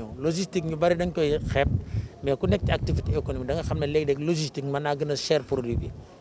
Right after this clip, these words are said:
Y a que des produits, euh, valeur, moom la logistique du cheral, mais produit volumineux, de temps en temps logistique bi mën na ëpp prix bi. Et loolu je pense que ñëw fii def ko faciliter ko dafa am solo. Beneen bi mooy secteur privé,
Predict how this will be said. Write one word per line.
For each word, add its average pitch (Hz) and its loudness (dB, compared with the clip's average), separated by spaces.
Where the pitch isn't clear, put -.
Y 131 -2
a 135 4
que 165 2
des 165 6
produits, 156 0
euh, 135 4
valeur, 160 10
moom 160 2
la 151 0
logistique 147 -2
du 139 -2
cheral, 131 2
mais 127 0
produit 165 -2
volumineux, 147 0
de - -20
temps 156 2
en 165 0
temps 151 4
logistique 151 0
bi 139 -8
mën 143 -2
na 190 -4
ëpp 160 -4
prix 123 -2
bi. 107 -10
Et 131 0
loolu 147 2
je 147 -2
pense 139 -2
que 151 -4
ñëw 143 0
fii 143 -6
def 135 2
ko - -10
faciliter 139 -4
ko 143 -6
dafa 139 -6
am 123 -8
solo. 104 -8
Beneen 165 0
bi 156 -2
mooy 151 0
secteur 185 2
privé, 160 -4